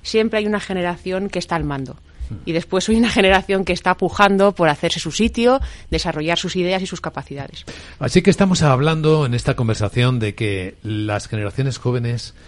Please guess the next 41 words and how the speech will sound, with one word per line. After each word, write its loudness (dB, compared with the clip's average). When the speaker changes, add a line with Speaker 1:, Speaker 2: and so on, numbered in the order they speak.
Speaker 2:
perciben 0
una 2
brecha, -8
¿no? -4
Speaker 1:
Sí. -6
Speaker 2:
De, -6
de -6
comprensión, -2
¿no? -4
De -4
lo -6
que -8
las -10
nuevas -2
herramientas -6
pueden -6
facilitar. -18
Speaker 1:
Correcto. -6
Eh, -10
lo -6
que -4
se -6
percibe -4
básicamente -2
y -2
se -4
desprende -4
del -2
informe -6
es -4
efectivamente -6
cierta -2
duda -4
acerca -6
de -2
la -2
capacidad -6
de -2
las -6
generaciones -8
actuales -6